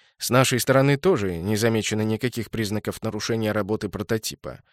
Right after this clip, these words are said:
Возможно, все мы просто слишком перестраховываемся". "Может быть", натянуто улыбнулся Джастин. "В любом случае, я благодарен вам, мистер Флинт, что вы сообщили нам об инциденте.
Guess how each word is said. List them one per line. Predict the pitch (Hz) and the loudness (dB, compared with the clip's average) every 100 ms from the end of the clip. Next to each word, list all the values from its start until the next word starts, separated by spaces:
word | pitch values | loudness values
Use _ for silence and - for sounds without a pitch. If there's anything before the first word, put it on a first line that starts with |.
| _ _ _ | _ _ _
Возможно, | 98 90 104 107 117 123 127 | -2 0 0 2 2 2 0
все | 123 117 110 | -2 0 0
мы | 117 | -2
просто | - 98 - 92 | -2 -6 -4 -4
слишком | - 101 98 113 98 | -4 -6 -6 -6 -8
перестраховываемся". | - 104 95 98 92 165 143 82 - - - _ _ _ _ _ _ _ _ _ _ _ - | -6 -4 -2 -4 -4 -4 -4 -10 -10 -12 -14 _ _ _ _ _ _ _ _ _ _ _ -6
"Может | 156 98 87 82 | -4 -2 -4 -10
быть", | - - - - - _ _ - - | -16 -16 -14 -16 -16 _ _ -20 0
натянуто | 127 127 120 104 107 | 0 2 0 0 -2
улыбнулся | 104 95 101 - 101 | -4 -4 -4 -2 -4
Джастин. | 87 80 - 73 _ _ _ _ _ | -4 -8 -12 -16 _ _ _ _ _
"В | 90 | -2
любом | 113 139 131 | 4 4 4
случае, | 160 151 - 139 131 - _ - | 2 2 4 4 2 -2 _ -2
я | 117 131 127 | 6 8 8
благодарен | 123 139 156 156 123 95 95 | 4 4 4 4 4 2 0
вам, | 95 98 | 0 0
мистер | 101 - 101 | -2 -2 -4
Флинт, | - 95 95 92 - - | -4 -6 -4 -6 -10 -8
что | - 113 | -2 0
вы | 104 110 104 | 2 2 2
сообщили | 95 120 113 - 127 113 | 2 2 2 2 0 0
нам | 104 107 104 | 2 2 2
об | 98 | 0
инциденте. | 107 101 113 95 85 - - | -2 0 -2 -4 -6 -8 -14